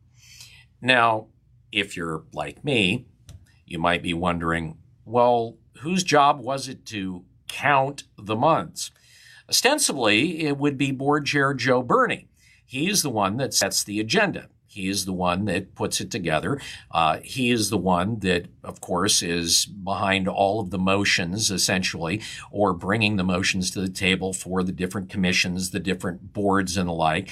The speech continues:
Essentially, he oversees the business of the Board of Commissioners. And it would have been o-, during his oversight, or potentially some may think lack of, that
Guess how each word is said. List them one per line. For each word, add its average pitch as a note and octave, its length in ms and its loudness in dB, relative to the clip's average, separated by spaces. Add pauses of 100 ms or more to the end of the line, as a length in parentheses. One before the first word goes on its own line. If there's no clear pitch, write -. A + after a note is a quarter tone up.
(280)
Essentially, B3+ 600 2
he F3 420 -4
oversees B2+ 1000 0
the A2+ 140 -2
business F2+ 960 0 (420)
of B2+ 140 0
the B2 100 -4
Board A2 300 2
of G2 100 -6
Commissioners. - 640 0
And A#2+ 120 0
it B2 80 -2
would B2 120 -4
have A2+ 100 0
been G#2+ 380 2 (100)
o-, A2 280 -8 (380)
during A2+ 540 2
his G2 520 -2 (280)
oversight, F#2+ 760 -2 (540)
or F2+ 240 -6 (180)
potentially F#2 520 0
some F2+ 240 0
may E2+ 120 0
think E2 320 -6
lack F2 400 0
of, A#2+ 380 2 (480)
that F#2+ 400 2